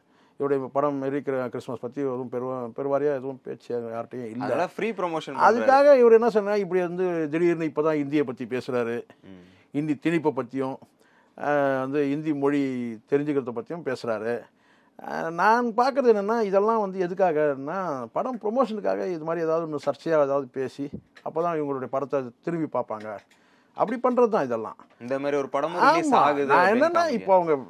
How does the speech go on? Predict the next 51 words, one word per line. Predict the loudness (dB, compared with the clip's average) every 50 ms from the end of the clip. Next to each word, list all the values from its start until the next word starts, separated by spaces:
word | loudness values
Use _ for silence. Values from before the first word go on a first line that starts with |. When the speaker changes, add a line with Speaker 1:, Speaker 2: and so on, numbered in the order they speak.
| -16 -18
Speaker 1:
வந்து | -14 -4 -2 -2 -2 4
கேப்டன் | 6 6 6 8 6 4
மில்லர், | 4 4 4 4 2 2
மில்லர் | 0 -2 2 4 4 4 4
யார் | 6 6 6 6 6
காம்பீட் | 4 2 2 4 2 -2 2 2
பண்றாங்கன்னா, | 2 2 4 0 2 0 -2 -4 -4 -4 -2 0 0 4
அயலானும் | 6 6 6 8 6 4 4 2 -2 -4 -8 -16 -20 _ _ -16 -12 2
கேப்டன் | 4 4 4 4 2 -2 -2
மில்லரும் | 0 0 0 -2
வந்து | -2 -4 -4 -2 0
காம்படிஷன்ல | 0 0 0 0 -4 -4 -4 -4 -2
இருக்கு. | -4 -4 -6 -8 -10 -12 -12 _ _ _ -20 -20 -20
அப்படி | _ 2 4 6 6 6
இருக்கும்போது, | 4 4 0 0 2 2 2 2 4 4 4 4 4 0 -10 -12 -2 0
காம்படிஷனே | 0 2 2 2 2 2 2 6
தேவையில்லை, | 10 12 12 12 12 12 10 10 8 4 4 2 0 -2 _ _
ஆனா | -2 0 0 0
காம்படிஷன்ல | 2 4 4 4 4 2 0 0 2 2
இருக்கு. | 2 0 0 -2 -8 -8 -8 _ _ _ _ _ _ _ _ -12 _
அப்படி | 4 4 4 4
இருக்கும்போது | 0 0 0 2 2 4 6 6 6 6 6 0 -2 -6
நானும் | 4 6 8 8 8 8 6
இருக்கிறேன் | 4 4 2 4 4 4 4 4
போட்டியிலன்ற | 6 4 6 6 6 6 6 6 6 4 0 0 2
மாதிரி | 2 2 0 0 0
தான் | -2 0
அவருடைய | 2 2 2 2 2 0 -2
பேச்சு | 0 -4 -4 -2 -2 -4
இருக்கு. | -4 -4 -8 -2
எந்த | 0 0 0 2 4 6 6
இடத்துல | 6 6 4 2
அவர் | 2 2 2 2 2 0
வந்து | 0 0 0 -2 -2 -2
கே-, | 0 0
கே-, | 2 2 0 -2 -6
உங்களுக்கு | -8 -6 -6 -8 -4
தெரியுமா, | -2 -2 -2 -2 -4
சூப்பர் | -4 -4 -4 -2 -2 -2
டீலக்ஸ்னு | 0 0 -2 0 -2
ஒரு | -4 -2
படம் | 0 0 0 0 -2
வந்துச்சு. | -4 -10 -18 -20 -18
Speaker 2:
ம். | -16 -16 -16 -14
Speaker 1:
அதுல | -6 -4 -2 -2 -2
வந்து | -4 -6 -4 -2 0
திருநங்கையா | 0 0 0 2 2 2
இவர் | 2 0 -2
நடிச்சு, | -6 -10 -14 _ -14
மோசமான | -6 -2 0 0 0 2 2 2 2 4 2 2 2 0
கேரக்டர். | 0 0 0 0 0 -2 -6 -12 -12